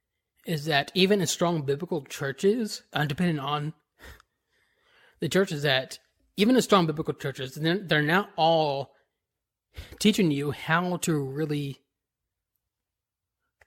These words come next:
discern properly, if you will. Like, you know, they're teaching, you know, strong biblical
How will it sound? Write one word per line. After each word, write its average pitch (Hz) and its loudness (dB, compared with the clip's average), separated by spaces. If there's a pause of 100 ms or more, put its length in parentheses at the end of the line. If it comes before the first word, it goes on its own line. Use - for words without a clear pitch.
(920)
discern 175 0
properly, 135 -4
if 175 -6
you 196 0
will. 208 -2 (1600)
Like, 160 -2
you 170 -4
know, 143 -4
they're 147 -2
teaching, 175 -2
you 156 -8
know, 127 -8
strong 135 -6
biblical 139 -4